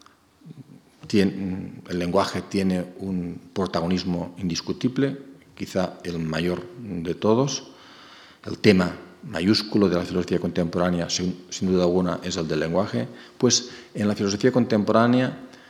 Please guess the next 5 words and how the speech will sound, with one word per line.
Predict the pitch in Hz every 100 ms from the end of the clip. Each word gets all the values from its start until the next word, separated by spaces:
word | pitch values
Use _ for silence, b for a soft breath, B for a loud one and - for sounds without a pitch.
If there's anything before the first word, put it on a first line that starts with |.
| B B _
ha | 98 95
habido | 98 98 98 92 85 - - - _ -
muchos | 101 107 - 90
autores | 85 - 107 117 127 131 - - -
que | - 98 98 -